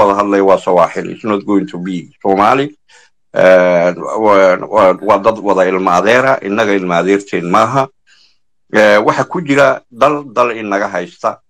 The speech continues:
Soomaali inaga haysta oo inaan weli recognition siinin inay dadkaasi Kenyaati yihiin.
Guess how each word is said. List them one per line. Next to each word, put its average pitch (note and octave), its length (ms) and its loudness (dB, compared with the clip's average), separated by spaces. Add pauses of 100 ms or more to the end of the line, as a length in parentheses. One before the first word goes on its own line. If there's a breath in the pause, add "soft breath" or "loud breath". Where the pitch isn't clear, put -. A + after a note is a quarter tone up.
Soomaali G#2+ 360 0
inaga G2 260 0
haysta F#2 300 -4
oo F#2+ 220 -2
inaan G2+ 240 0
weli G2+ 220 2 (140)
recognition G#2 640 -2
siinin G2 440 -4 (300 loud breath)
inay A2+ 260 -2
dadkaasi G2+ 500 -2
Kenyaati F#2+ 580 -2
yihiin. A2+ 320 -4